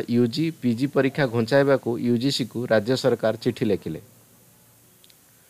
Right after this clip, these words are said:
ବରଗଡ଼ ଓ ଝାରସୁଗୁଡ଼ା ଜିଲ୍ଲାକୁ ସିଧାସଳଖ ସଡ଼କ ପଥରେ ଯୋଡ଼ିବା ପାଇଁ ହୀରାକୁଦ ଜଳଭଣ୍ଡାର ଉପରେ ସେତୁ ନିର୍ମାଣ ହେବ। ଢେଙ୍କାନାଳ ଜିଲ୍ଲା କୃଷି ବିଜ୍ଞାନ କ୍ଷେତ୍ର, ଅ, ଦ୍ୱାରା କାର୍ଯ୍ୟକାରୀ ହେଉଥିବା ନିକ୍ରା ପ୍ରକଳ୍ପର ଶୁଭାରମ୍ଭ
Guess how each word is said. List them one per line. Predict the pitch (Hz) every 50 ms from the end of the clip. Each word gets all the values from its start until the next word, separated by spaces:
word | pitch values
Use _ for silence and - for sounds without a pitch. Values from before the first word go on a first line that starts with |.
| _ _ _ _ _ _ _ _ -
ବରଗଡ଼ | 98 110 127 135 151 165 170 160
ଓ | 170 160
ଝାରସୁଗୁଡ଼ା | 123 120 127 - - - 156 151 156 151 147
ଜିଲ୍ଲାକୁ | 143 151 147 147 147 - 151
ସିଧାସଳଖ | - - 117 120 139 143 135 - 143 135 135 131 - 151 156 156
ସଡ଼କ | - - - 123 123 139 135 -
ପଥରେ | 139 - 139 135 - - 135 135 123
ଯୋଡ଼ିବା | 120 113 117 131 135 135
ପାଇଁ | 135 - 120 113 113
ହୀରାକୁଦ | 110 - 123 127 131 131 - 139 123 135 120
ଜଳଭଣ୍ଡାର | 107 110 110 120 120 117 131 127 123 123 123
ଉପରେ | 120 113 - 120 113
ସେତୁ | 110 - 113 107 - 127 117
ନିର୍ମାଣ | 120 117 110 107 110 107 104
ହେବ। | 101 98 82 80 80 - _ _ _ _ _ _ _ _ _ _ _ _ _ _ _ _ _ _ _ _ _ _ _ _ _ _ _ - _ _ _ -
ଢେଙ୍କାନାଳ | 87 104 127 120 139 156 156 156 156 151
ଜିଲ୍ଲା | 151 156 151 151
କୃଷି | 151 - 135 127 117 - - 151
ବିଜ୍ଞାନ | 139 127 127 120 123 135 135 139 143
କ୍ଷେତ୍ର, | - - 135 - - 135 127
ଅ, | 117 123 127 - - - 92 95 95 95
ଦ୍ୱାରା | 92 98 120 123 131 127
କାର୍ଯ୍ୟକାରୀ | - 113 107 101 113 135 120 135 131 131
ହେଉଥିବା | 127 131 - - 131 127 120
ନିକ୍ରା | 113 110 113 107 - 151 143 135
ପ୍ରକଳ୍ପର | - - 113 - - 123 127 - - 123 120
ଶୁଭାରମ୍ଭ | - - 110 110 117 120 127 127 123